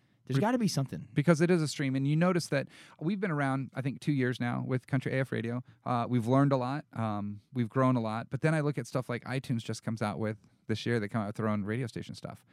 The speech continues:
Speaker 2: And they have people on there that are doing, like, Ward's on there. And, um, and that's interesting to me, um, be-, because I look at iTunes as,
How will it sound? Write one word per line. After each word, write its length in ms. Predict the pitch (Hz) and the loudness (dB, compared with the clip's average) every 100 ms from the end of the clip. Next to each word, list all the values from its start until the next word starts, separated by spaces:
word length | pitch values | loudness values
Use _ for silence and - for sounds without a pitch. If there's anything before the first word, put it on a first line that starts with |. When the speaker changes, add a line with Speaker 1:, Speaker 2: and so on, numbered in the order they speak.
| - - - | -20 -18 -2
Speaker 2:
And 100 | 123 | 2
they 60 | |
have 140 | 120 110 | 2 0
people 260 | 127 110 107 | -2 -2 -2
on 200 | 117 117 | 0 0
there 300 | 78 98 107 | -2 -8 -4
that 180 | 101 101 | -2 -2
are 80 | 113 | -2
doing, 260 | 101 104 90 | 0 0 0
like, 160 | 107 | -2
Ward's 300 | 110 110 104 | 0 0 0
on 180 | 101 95 | -2 -2
there. 200 | 95 92 | -2 -2
And, 120 | 92 95 - - - | -4 -8 -16 -20 -10
um, 420 | 104 101 98 95 - _ | -6 -4 -4 -8 -14 _
and 120 | 143 | 2
that's 140 | 175 - | 2 4
interesting 540 | 214 202 160 - 104 | 0 4 2 0 -6
to 140 | - - | -6 -8
me, 220 | 104 107 _ | -8 -10 _
um, 440 | - 117 104 107 117 _ _ _ _ _ _ _ - | -4 -2 -2 -8 -16 _ _ _ _ _ _ _ 0
be-, 200 | 147 123 | 0 0
because 680 | 113 135 - 151 131 117 - - | -2 -4 0 2 2 -2 -10 -4
I 100 | 143 | -2
look 180 | 160 | 0
at 60 | 151 | -2
iTunes 480 | 127 139 - 131 120 | -4 -6 -4 -4 -4
as, 160 | 117 | -6